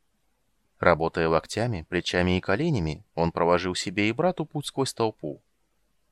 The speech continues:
Люди начинали было ругаться, но, оценив габариты Карамона, замолкали.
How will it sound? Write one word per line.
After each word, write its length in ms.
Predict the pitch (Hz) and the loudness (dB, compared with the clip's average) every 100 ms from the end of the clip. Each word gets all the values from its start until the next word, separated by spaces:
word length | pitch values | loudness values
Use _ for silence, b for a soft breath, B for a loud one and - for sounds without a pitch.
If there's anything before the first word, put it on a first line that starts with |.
| _ | _
Люди 280 | 90 85 80 | -2 -2 0
начинали 440 | 85 - 92 82 | -2 0 0 0
было 280 | 82 85 82 | 0 0 0
ругаться, 580 | 82 82 156 - 76 - _ _ | -2 -4 -6 -4 -6 -8 _ _
но, 160 | 101 82 | 2 2
оценив 380 | - 90 87 80 | 2 0 0 0
габариты 460 | 90 87 85 - | 2 2 2 -2
Карамона, 600 | - 82 85 156 160 147 | 0 2 4 2 -2 -4
замолкали. 640 | - 127 117 107 80 69 - | -4 0 0 0 -4 -4 -8